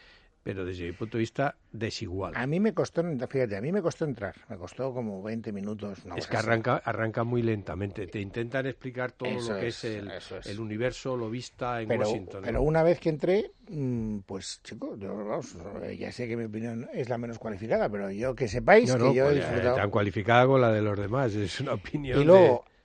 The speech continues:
Speaker 2: a sensu contrario, que decía el clásico, he visto una que, sin embargo, ponderó mucho José Luis y el ausente Luis Alberto de Cuenca, que no puede venir, y que no me ha gustado nada, que es Vivir de noche, la de Ben Affleck.
Speaker 1: Ah, pues es que a mí me gustó muchísimo.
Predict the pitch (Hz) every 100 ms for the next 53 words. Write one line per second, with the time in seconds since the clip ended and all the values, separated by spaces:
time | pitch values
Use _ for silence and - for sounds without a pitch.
0 | _ 143 - 196 202 202 175 135 160 131
1 | 151 196 117 104 120 113 107 123 - 123
2 | 147 - 147 143 - 151 143 110 101 107
3 | 104 135 143 104 101 101 123 135 143 139
4 | 127 117 120 135 - - 123 104 98 95
5 | 143 131 127 110 113 123 123 110 139 117
6 | 95 101 104 107 107 117 143 160 - _
7 | _ _ _ _ _ _ _ - 139 123
8 | 110 127 131 - 175 - 139 101 - _
9 | _ _ _ _ - 131 202 - 165 120
10 | 131 190 220 _ _ _ _ _ - 120
11 | 117 - - - _ _ _ - 113 110
12 | 117 113 92 - - - - - - -
13 | - - 90 92 110 101 - 101 85 117
14 | 110 82